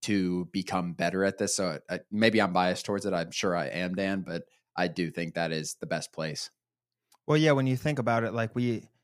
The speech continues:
Speaker 2: they're a certified member, right? You know, they've gone through the education, you know, they've,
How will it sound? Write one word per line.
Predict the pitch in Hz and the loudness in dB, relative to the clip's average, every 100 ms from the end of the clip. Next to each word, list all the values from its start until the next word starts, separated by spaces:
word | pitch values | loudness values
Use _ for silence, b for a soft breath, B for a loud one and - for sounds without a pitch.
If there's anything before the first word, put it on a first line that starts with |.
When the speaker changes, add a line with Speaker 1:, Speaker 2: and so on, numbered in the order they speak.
| _ _ _ _ | _ _ _ _
Speaker 2:
they're | 117 123 123 120 135 | -2 2 2 0 -4
a | 117 | -4
certified | - 131 127 - 131 | 0 0 0 2 2
member, | 117 110 107 | 2 -2 -2
right? | 107 110 104 | -2 -2 -4
You | 117 | -4
know, | 117 120 | -2 0
they've | 123 120 | 0 0
gone | 123 120 | -2 0
through | 123 | 2
the | 120 | 2
education, | 120 - 110 - 104 | 0 -4 -6 -6 -6
you | 107 | -4
know, | 113 117 | -2 0
they've, | 117 113 110 | 0 0 -2